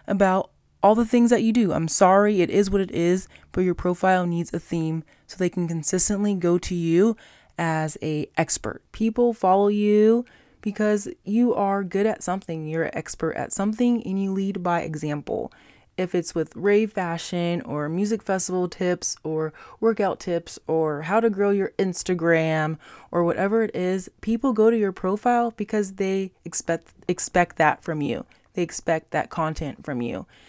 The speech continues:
And when you start posting multiple things, that's when you start losing followers. They didn't sign up for that. When they followed you, it's kinda like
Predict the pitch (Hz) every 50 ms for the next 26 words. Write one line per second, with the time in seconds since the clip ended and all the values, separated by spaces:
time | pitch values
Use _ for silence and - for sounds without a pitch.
0 | - - _ - 190 196 190 190 196 208 226 247 269 294 277 - 254 247 233 -
1 | 208 196 220 214 - - 233 226 226 220 202 190 190 202 - 202 196 202 208 196
2 | - - 190 196 208 226 233 220 - - 196 220 214 - 294 302 320 294 - 285
3 | 277 240 226 240 240 226 240 233 226 220 - 208 208 247 269 208 147 143 - 139
4 | - 160 190 254 277 254 - - 196 208 254 294 - - - 156 - 143 139 -
5 | - _ _ - - - - _ _ _ - 202 208 208 208 208 196 - 208 214
6 | 233 247 226 220 240 247 247 254 233 214 202 180 - 226 262 302 330 330 -